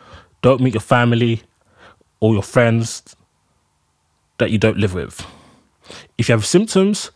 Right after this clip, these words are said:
self-isolate." Remember that video where he's like, "If your friends ask to see you, say no." Like, that's what, um, that's what Boris said on the twenty-third. On the twenty-seventh of March, Cummings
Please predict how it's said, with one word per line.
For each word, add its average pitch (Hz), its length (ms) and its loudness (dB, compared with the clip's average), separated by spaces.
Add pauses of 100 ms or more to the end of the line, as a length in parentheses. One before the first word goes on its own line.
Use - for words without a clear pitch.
(160)
self-isolate." - 680 0
Remember 127 200 2
that 120 100 2
video 127 200 2
where 123 80 4
he's 117 120 0
like, 113 280 -2 (1160)
"If - 120 2
your 135 60 2
friends 175 340 2
ask 147 140 2
to 147 60 -4
see 175 160 0
you, 170 200 0 (640)
say - 320 2
no." 175 400 2 (200)
Like, 113 320 0 (480)
that's 139 260 2
what, 127 240 4
um, 110 400 2 (320)
that's 117 180 0
what 113 100 0
Boris 101 220 -2
said 101 100 -4
on 92 80 -4
the - 40 -10
twenty-third. 107 440 -2 (1500)
On 127 80 6
the 165 80 4
twenty-seventh 139 1080 0 (920)
of 110 180 0
March, 113 560 2 (920)
Cummings 147 480 2